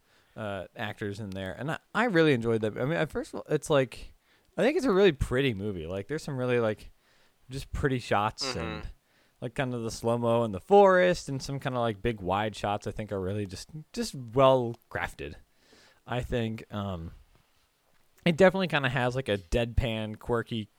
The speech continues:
Speaker 1: humor 'cause you're just, it's kind of absurdist.
Speaker 2: Oh, yeah, it definitely is.
Speaker 1: Uh, under the sur-, like, the things people are saying, it's like, they, they, they sell it, like, they play it straight, um, but it's, you're sup-, I think you're, I think you're supposed to laugh at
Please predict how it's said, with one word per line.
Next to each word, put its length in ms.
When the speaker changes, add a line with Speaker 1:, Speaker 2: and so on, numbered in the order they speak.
Speaker 1:
humor 640
'cause 220
you're 200
just, 200
it's 180
kind 320
of 100
absurdist. 680
Speaker 2:
Oh, 140
yeah, 180
it 100
definitely 340
is. 60
Speaker 1:
Uh, 240
under 300
the 100
sur-, 260
like, 280
the 100
things 300
people 280
are 80
saying, 400
it's 240
like, 160
they, 240
they, 220
they 300
sell 360
it, 160
like, 320
they 140
play 260
it 100
straight, 540
um, 420
but 120
it's, 360
you're 180
sup-, 220
I 100
think 220
you're, 180
I 80
think 380
you're 100
supposed 300
to 80
laugh 320
at 120